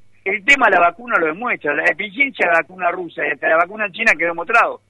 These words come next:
Sin embargo, Estados Unidos te obliga a tener que acordar con los laboratorios de ellos.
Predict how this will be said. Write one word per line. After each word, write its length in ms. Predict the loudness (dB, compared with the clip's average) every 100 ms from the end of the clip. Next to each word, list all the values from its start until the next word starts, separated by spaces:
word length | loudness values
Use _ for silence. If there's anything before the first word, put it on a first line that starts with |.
| _ _ -8
Sin 120 | 0
embargo, 220 | 2 2
Estados 300 | 2 0 0
Unidos 240 | -4 -6 -4
te 80 | -4
obliga 640 | 0 2 4 6 4 2
a 120 | -4 -4
tener 260 | 0 2 2
que 80 | 2
acordar 420 | 0 -2 0 0
con 140 | 0 0
los 80 |
laboratorios 520 | 0 0 -6 -6 -2 0
de 120 | 0
ellos. 240 | -2 -14